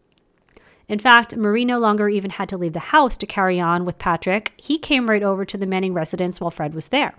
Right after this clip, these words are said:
In fact, he regularly dined with the couple in their home. Maybe Fred, Patrick, and Marie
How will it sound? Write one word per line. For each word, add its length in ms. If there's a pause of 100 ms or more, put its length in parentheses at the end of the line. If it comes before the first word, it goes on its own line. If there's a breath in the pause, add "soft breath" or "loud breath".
(800 soft breath)
In 100
fact, 380
he 200
regularly 540
dined 300
with 80
the 80
couple 380
in 160
their 100
home. 460 (800 soft breath)
Maybe 320
Fred, 320
Patrick, 420
and 100
Marie 360